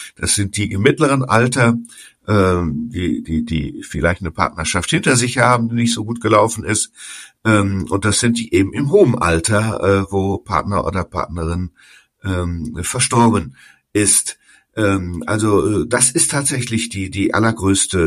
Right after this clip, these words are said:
äh, Zahl, der allergrößte Haushaltstyp. Familien, äh,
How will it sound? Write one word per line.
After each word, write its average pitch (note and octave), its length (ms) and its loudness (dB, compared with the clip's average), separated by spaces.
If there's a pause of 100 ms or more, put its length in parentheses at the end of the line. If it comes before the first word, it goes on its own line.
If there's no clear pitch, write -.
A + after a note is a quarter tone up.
(340)
äh, - 20 -18
Zahl, C3+ 640 0
der - 140 -4
allergrößte F2+ 960 -4
Haushaltstyp. C#3+ 720 -2 (420)
Familien, B2 1080 2 (1000)
äh, G2 160 4